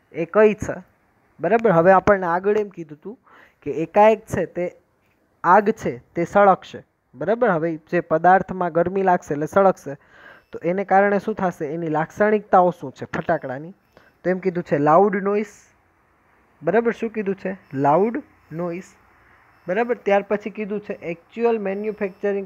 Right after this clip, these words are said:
process." કે ભાઈ મોટો અવાજ થશે. Loud noise એટલે શું થશે? મોટો અવાજ,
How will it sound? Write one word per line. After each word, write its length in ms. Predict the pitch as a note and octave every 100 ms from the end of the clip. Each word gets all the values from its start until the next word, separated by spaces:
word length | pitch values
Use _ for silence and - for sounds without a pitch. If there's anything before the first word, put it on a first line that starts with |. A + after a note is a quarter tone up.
| F#3+
process." 340 | G3 F#3 D#3 D#3+ _ _ _ _ _ - _ -
કે 60 |
ભાઈ 220 | D#3 F3+
મોટો 360 | E3+ F#3 G3+ G#3+
અવાજ 400 | F#3+ G3+ G#3+ E3+
થશે. 320 | D#3+ C#3 B2+
Loud 340 | C3 D3 F3 F3+
noise 280 | F#3+ F3+
એટલે 180 | F#3 F3+
શું 160 | F3 G3+
થશે? 280 | F3 D#3+ D#3
મોટો 340 | C#3+ D#3+ F3
અવાજ, 280 | D#3 D3+